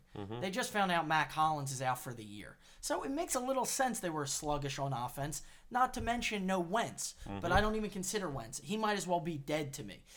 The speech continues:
Speaker 2: They won the Super Bowl. They won all those big games with Foles. Foles is the guy right now. Foles is capable. You can do great things with Foles. So not having Wentz in and having Foles in isn't an excuse for poor play anymore.
Speaker 1: Sure.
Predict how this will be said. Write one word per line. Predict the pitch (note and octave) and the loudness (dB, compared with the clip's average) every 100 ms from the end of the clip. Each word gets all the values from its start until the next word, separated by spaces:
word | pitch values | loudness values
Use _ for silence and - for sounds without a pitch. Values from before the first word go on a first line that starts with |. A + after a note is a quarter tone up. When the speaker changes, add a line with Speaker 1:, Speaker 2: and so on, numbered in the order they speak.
| - | -2
Speaker 2:
They | F3+ | 0
won | E3+ G3+ B3 | 2 2 4
the | |
Super | C4+ - C#3 A2+ | 2 0 -2 -4
Bowl. | - A2+ - - | -6 -6 -8 -8
They | - | -2
won | E3+ F3 G#3 | 2 4 4
all | G#3 | 4
those | G3+ F#3+ | 2 0
big | - F3+ | -2 -2
games | E3 F3+ E3 | 0 -2 -2
with | D#3 - | -6 -2
Foles. | G3+ E3+ G#2+ - - - - | 0 0 0 -8 -8 -4 4
Foles | G4+ G4+ | 6 6
is | F#4+ | 2
the | G4 | 2
guy | D#4 E4 | 4 4
right | B3+ E3 | 4 -2
now. | A#2 - - | -6 -12 4
Foles | C4+ F4 F4 | 8 8 6
is | E4+ | 0
capable. | - D4 D4+ C3+ - - - - | 0 -2 -2 -6 -10 -16 -18 -8
You | G3 C4 | 0 2
can | D4 | 4
do | C#4+ D4 | 4 4
great | A3 B3 D4 | 4 2 2
things | C4+ C4 | 0 0
with | A#3 - | -4 0
Foles. | A3 E3 - - - - | 2 2 -2 -10 -14 -6
So | G#3+ | -2
not | G3 G#3+ C4 | 4 4 4
having | A#3 A#3+ A3 F3+ | 2 2 0 0
Wentz | E3 G#3 G3+ | 2 0 0
in | A3+ A#3 - | 0 -2 -2
and | E3 | 0
having | F#3 F#3 F3 | 0 0 -2
Foles | - D#3+ D3+ F3 A3 A#3+ | -6 -2 -2 0 -2 -2
in | B3+ D4 D4 - - - - | -2 -4 -6 -16 -20 -8 -2
isn't | F#3 G#3+ | 2 4
an | G#3 F#3 | 2 0
excuse | - - - F3+ D3+ | -2 -2 -2 -2 0
for | - B2+ | -2 -6
poor | C3 D#3 | -8 -8
play | C#3 - D3+ A#2 | -6 0 2 2
anymore. | G2 B1 G1+ - - - - - _ | 0 -8 -16 -18 -20 -20 -20 -20 _
Speaker 1:
Sure. | - - C3 | -10 -4 -4